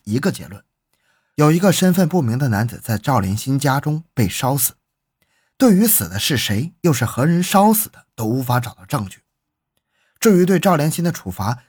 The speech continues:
检察院只能以赵连新和刘玉霞联合骗保的犯罪事实进行审判，最终被判处有期徒刑。这个案子的结局自然不能够让人心服啊，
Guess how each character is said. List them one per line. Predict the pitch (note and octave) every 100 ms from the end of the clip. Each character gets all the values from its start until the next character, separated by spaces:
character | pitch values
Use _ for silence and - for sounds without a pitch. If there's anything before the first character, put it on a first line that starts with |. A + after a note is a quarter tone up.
| -
检 | E3+
察 | C#3 F3
院 | G3+
只 | B2+
能 | B2 E3+
以 | A#2+
赵 | D#3
连 | B2+ B2+
新 | - D#3+
和 | B2+
刘 | A#2+ B2+
玉 | D3
霞 | G#2+ A2 A#2+ - _
联 | - D3+
合 | F#3 C#3 E3+
骗 | - G#3+ G#2
保 | F#2+
的 | -
犯 | G2+ E3 A2+
罪 |
事 | G#2 -
实 | G#2 F2+
进 | -
行 | G#2+ F#2+
审 | - -
判， | - - _ _ _ _
最 | - F3+
终 | F3 F3
被 | E3+ A#2+
判 | C3+ G#2+
处 | - _ -
有 | G2 E2+
期 | - A#2
徒 | -
刑。 | G2+ - - _ _ _ _ _ _ _ _ _ _ _ _ _ _ _ _ _ _ _ _
这 | A3
个 | F#3
案 | - G3+ D3+
子 | B2
的 | A#2+
结 | A#2 C#3
局 | C#3+ B2
自 | - D3+
然 | A2+
不 | A#2+ C#3+
能 | A2+
够 | B2
让 | B2
人 | G2+ G2
心 | A2 - C#3
服 | C3 - G2+
啊， | A#2